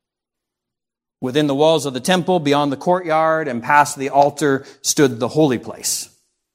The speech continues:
And within the holy place, there were two rooms. The first featured that altar of incense, the table of showbread. Beyond that room stood a veil.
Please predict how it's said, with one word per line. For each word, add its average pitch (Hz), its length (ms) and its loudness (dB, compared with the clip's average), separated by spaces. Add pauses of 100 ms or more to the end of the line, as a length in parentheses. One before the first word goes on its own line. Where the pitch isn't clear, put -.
(640)
And 98 240 -8
within 123 300 0
the 117 80 -2
holy 160 260 2
place, 156 360 -2
there 139 120 -2
were 135 60 0
two 165 180 -2
rooms. 147 540 -2 (240)
The 110 60 -2
first 120 320 -2
featured 123 360 -4
that 113 200 0
altar 117 300 -2
of 113 140 -8
incense, 151 880 -2 (540)
the - 80 -2
table 123 260 2
of 107 60 -2
showbread. 139 560 0
Beyond 127 280 0
that 135 120 0
room 135 200 0
stood 127 220 -4
a 104 40 -2
veil. 131 720 0